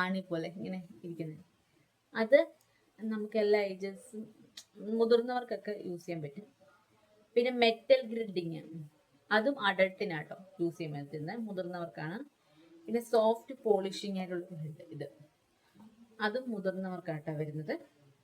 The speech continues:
അപ്പം അതാണ് മെയിനായിട്ട് പറയുന്നത്. ഇതെന്തായാലും സംഭവം അടിപൊളിയാട്ടോ, യൂസ് ചെയ്തിട്ട് സൂപ്പറാണ്. ബേബി നെയിൽ ട്രിമ്മർ എന്നാട്ടോ അതിൻ്റെ പേര് വരുന്നത്.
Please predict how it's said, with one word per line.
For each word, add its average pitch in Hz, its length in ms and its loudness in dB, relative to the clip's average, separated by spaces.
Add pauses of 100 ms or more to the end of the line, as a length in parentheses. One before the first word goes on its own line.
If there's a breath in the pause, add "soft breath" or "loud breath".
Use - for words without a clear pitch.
(680)
അപ്പം 220 200 -10 (120)
അതാണ് 226 240 2 (120)
മെയിനായിട്ട് 208 440 -6 (140)
പറയുന്നത്. 160 600 -4 (1200)
ഇതെന്തായാലും 247 460 -2 (120)
സംഭവം 233 440 -2 (380)
അടിപൊളിയാട്ടോ, 185 680 -4 (1200)
യൂസ് 214 240 0
ചെയ്തിട്ട് 220 340 0 (340)
സൂപ്പറാണ്. 190 540 -4 (200)
ബേബി 202 420 2 (360)
നെയിൽ 185 220 -2 (200)
ട്രിമ്മർ 180 480 -2
എന്നാട്ടോ 156 320 -4
അതിൻ്റെ 160 260 -4
പേര് 165 300 -4
വരുന്നത്. 160 340 -8